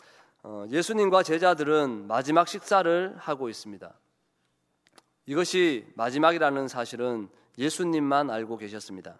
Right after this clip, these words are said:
갑작스러운 세족식이 끝나고 다시 조용한 식사의 자리가 시작되었습니다. 그런데 다시 입을 여신 예수님의 발언은 이전에 몸으로 보여주신 것보다 훨씬 더 충격적이었습니다.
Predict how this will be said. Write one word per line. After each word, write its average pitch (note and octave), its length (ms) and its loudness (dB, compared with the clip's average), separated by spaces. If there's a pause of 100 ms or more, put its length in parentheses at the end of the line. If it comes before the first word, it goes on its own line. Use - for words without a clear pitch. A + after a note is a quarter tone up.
(640)
갑작스러운 G3+ 560 2
세족식이 G#3 520 2
끝나고 C#3 680 2 (180)
다시 D#3 400 -2
조용한 B2+ 720 0
식사의 D#3+ 500 0
자리가 A2+ 540 -2
시작되었습니다. G2+ 720 -10 (380)
그런데 D#3 540 4 (200)
다시 F3+ 340 0
입을 A3 360 0
여신 C#3 460 0 (240)
예수님의 C#3 760 0
발언은 A#2+ 560 -4 (300)
이전에 F#3+ 340 2
몸으로 F#3 460 2
보여주신 C3+ 500 -4
것보다 A2+ 440 -4
훨씬 A3+ 520 -2
더 G3 160 0
충격적이었습니다. B2+ 1120 -8